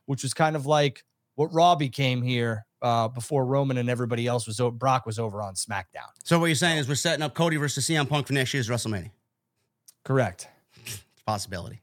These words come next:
Speaker 1: Correct. I
Speaker 2: Uh,
Speaker 1: think a lot, I think, again, I think the main championship, because as much as I love Seth and I love that title, it's not the main title, will be on Monday Night Raw, uh, either a year from now or six to eight months from now.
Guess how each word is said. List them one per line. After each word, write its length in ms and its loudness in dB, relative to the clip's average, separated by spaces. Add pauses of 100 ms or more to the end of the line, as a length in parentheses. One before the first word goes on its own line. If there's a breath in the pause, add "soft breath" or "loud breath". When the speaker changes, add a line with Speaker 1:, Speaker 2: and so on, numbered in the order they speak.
(440)
Speaker 1:
Correct. 420 -10
I 120 2
Speaker 2:
Uh, 20 4
Speaker 1:
think 140 4
a 40 6
lot, 240 8
I 100 4
think, 260 0 (400 loud breath)
again, 380 6
I 120 2
think 160 0
the 80 2
main 380 4
championship, 880 2 (100)
because 460 -2 (180)
as 160 -6
much 200 0
as 120 2
I 60 6
love 200 4
Seth 360 4
and 80 4
I 40 2
love 160 2
that 140 2
title, 240 4
it's 100 0
not 120 2
the 80 -6
main 200 2
title, 380 4 (160 soft breath)
will 80 0
be 140 4
on 80 4
Monday 200 2
Night 140 2
Raw, 380 0 (120)
uh, 320 0
either 460 0 (760)
a 60 -6
year 240 2
from 160 0
now 240 4
or 160 -2
six 300 -2
to 80 -4
eight 120 -2
months 220 -8
from 140 -16
now. 140 -16